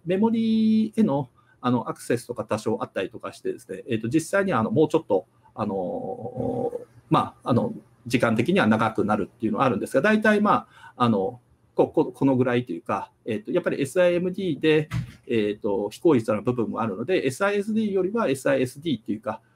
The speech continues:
普通の、あの、プロセッサー、単一プロセッサーの方が、まあ、効率としては、まあ、良くなっているっていう結果が、まあ、あります。で、エスアイエムディーですが、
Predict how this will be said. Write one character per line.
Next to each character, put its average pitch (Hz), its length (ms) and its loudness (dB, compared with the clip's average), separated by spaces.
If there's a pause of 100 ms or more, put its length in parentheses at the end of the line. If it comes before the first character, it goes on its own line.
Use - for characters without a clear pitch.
(100)
普 - 120 -20
通 156 120 0
の、 165 260 2
あ 120 60 4
の、 117 80 0
プ 123 100 -2
ロ 127 80 4
セ 117 140 -2
ッ - 20 2
サ 92 200 -6
ー、 - 20 -16
単 117 200 0
一 117 120 -6
プ - 80 -6
ロ 117 40 2
セ 120 120 -2
ッ 110 40 0
サ 110 140 -6
ー 113 60 -4
の - 80 -10
方 123 240 -6
が、 180 260 -2
ま 120 80 2
あ、 214 60 -2
効 170 220 6
率 165 140 -6
と 160 100 2
し - 80 -10
て - 100 -4
は、 170 240 0 (240)
ま 113 100 0
あ、 92 60 -2
良 127 100 4
く - 240 -4 (400)
な 131 80 0
っ - 100 -6
て 104 60 -4
い 90 80 -6
る 78 140 -14 (240)
っ - 20 -20
て 113 80 -4
い 113 40 -4
う - 20 -16
結 147 160 -6
果 214 80 -2
が、 170 340 0
ま 123 120 0
あ、 87 140 -8 (280)
あ - 60 -4
り 92 80 -4
ま 82 120 -14
す。 - 140 -20 (520)
で、 233 200 4
エ 180 60 2
ス 190 140 -2
ア 180 80 6
イ 175 60 6
エ 165 40 2
ム 165 100 -4
デ 165 80 -4
ィ 120 40 -2
ー - 40 -8
で - 80 -12
す - 140 -20
が、 131 300 -4